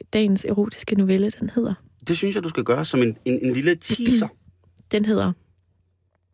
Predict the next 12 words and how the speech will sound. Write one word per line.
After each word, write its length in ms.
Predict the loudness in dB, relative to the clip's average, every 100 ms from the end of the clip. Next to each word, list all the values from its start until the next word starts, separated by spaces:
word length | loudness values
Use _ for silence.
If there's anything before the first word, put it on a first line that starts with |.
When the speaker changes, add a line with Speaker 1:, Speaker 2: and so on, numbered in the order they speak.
| _ _ _ _ -20 _ _ _ _ -4
Speaker 1:
En 140 | -2
skånsk 640 | -2 -2 -2 -2 -6 -10 -18
skønhed. 500 | -16 -4 0 0 0 -4 _ _ _ _ -16
Speaker 2:
<laughs> 1040 | -16 -16 -20 -20 -16 -12 -2 -2 0 -2 -2 -4 -6 -8 -14 -14 -12 -6 -6 _ -8 -6 -8 -8 -12 -16 -4
Speaker 1:
Og 120 | -2
første, 360 | 2 2 4 2
Speaker 2:
Okay. 100 | 2
Speaker 1:
første 240 | 0 2 2
linje. 380 | 2 2 0 -4 _ _ _ _ _ _ _ _ _ _ _ _ _ _ _ _ _ _ -12
Søren 420 | -4 0 0 -2
deltog 540 | -2 -2 -2 -2 -4 -2
igen 480 | -2 -2 0 0 -2